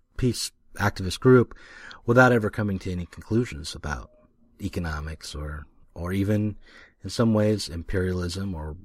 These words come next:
foreign policy. Just sort of a single issue, which is, "We are for peace,"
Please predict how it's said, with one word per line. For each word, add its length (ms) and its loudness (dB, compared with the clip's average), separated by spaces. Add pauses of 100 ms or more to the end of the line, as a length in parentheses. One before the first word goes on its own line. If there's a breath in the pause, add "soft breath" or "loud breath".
(400)
foreign 320 -8
policy. 480 -8
Just 380 0 (680 soft breath)
sort 200 0
of 120 -2
a 240 -6 (140)
single 260 8
issue, 240 4
which 160 0
is, 160 -4 (260 loud breath)
"We 240 6
are 220 0
for 260 -2
peace," 560 -4